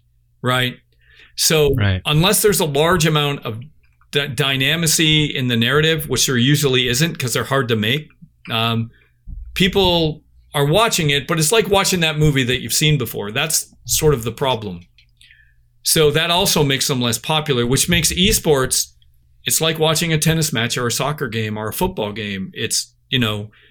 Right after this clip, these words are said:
Speaker 1: people are there to watch it and you don't know what's gonna happen, and that's exciting. And so what does that mean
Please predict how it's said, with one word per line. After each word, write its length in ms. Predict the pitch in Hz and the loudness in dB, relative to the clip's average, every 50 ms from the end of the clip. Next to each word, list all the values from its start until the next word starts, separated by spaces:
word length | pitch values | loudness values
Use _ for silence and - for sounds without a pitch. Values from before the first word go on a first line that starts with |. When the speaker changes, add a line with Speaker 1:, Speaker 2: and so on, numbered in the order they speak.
| _ _ | _ _
Speaker 1:
people 260 | _ - 160 160 185 208 | _ -2 0 2 4 4
are 120 | 202 165 | 4 4
there 240 | 143 139 139 147 151 | 4 2 2 4 2
to 80 | 139 | 2
watch 320 | 117 123 139 156 156 - 127 | 2 2 0 0 0 2 2
it 160 | 117 117 - - - | 2 0 0 -2 -4
and 300 | 117 117 120 120 117 113 | -2 0 0 0 0 0
you 80 | 117 117 | 0 0
don't 160 | 135 147 151 | 0 0 0
know 120 | 147 135 | 0 0
what's 220 | 131 127 123 - - | 0 0 0 0 0
gonna 180 | - 120 113 | -2 -2 0
happen, 300 | 101 113 113 110 - 151 | 0 -2 -4 -2 0 2
and 120 | 151 147 127 | 2 2 2
that's 200 | 120 - - 151 | 0 0 -2 -2
exciting. 480 | 147 - - 175 180 156 117 92 - - - _ - - - - - - - - - - - - - _ _ _ _ _ | 0 0 0 0 0 0 -2 -4 -6 -14 -20 _ -20 -20 -20 -20 -20 -20 -20 -20 -20 -20 -20 -20 -20 _ _ _ _ _
And 300 | - 160 165 170 160 151 156 - - - - - - - - - - - - - - - - - - - - - - _ _ _ - - | -2 0 2 2 0 0 -2 -4 -8 -8 -8 -12 -14 -16 -18 -18 -20 -20 -20 -20 -20 -20 -20 -20 -20 -20 -20 -20 -20 _ _ _ -14 -6
so 160 | - - 180 175 | -2 0 2 4
what 120 | 196 220 | 4 4
does 120 | 233 202 | 4 4
that 220 | 208 202 190 175 165 | 4 2 2 0 0
mean 540 | 170 170 170 170 165 165 160 156 147 - | 0 2 4 4 4 4 4 2 0 -2